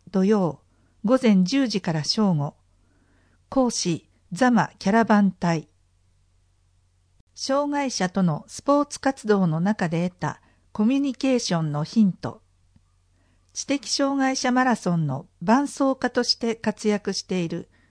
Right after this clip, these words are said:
講師の体験エピソードから、コミュニケーションのヒントを探しましょう。日時、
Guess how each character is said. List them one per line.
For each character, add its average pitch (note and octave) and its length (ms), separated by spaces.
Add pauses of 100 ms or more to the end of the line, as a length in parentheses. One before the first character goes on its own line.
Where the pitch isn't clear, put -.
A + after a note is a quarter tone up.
(160)
講 C#4+ 180
師 - 180
の F3+ 140
体 B3+ 300
験 B3+ 320
エ A#3+ 100
ピ - 80
ソ F3+ 200
ー F3 40
ド F3 80
か D#3+ 160
ら、 D3+ 200 (640)
コ G#3 120
ミ C4 120
ュ - 20
ニ C#4+ 100
ケ C#4 200
ー - 20
シ A3+ 140
ョ F3+ 60
ン E3+ 60
の E3 120
ヒ D4 180
ン D4 80
ト F3+ 200
を - 180
探 F#3+ 320
し - 120
ま F3 120
し - 120
ょ C#3 220 (960)
う。 A3 60
日 G#3+ 240
時、 - 260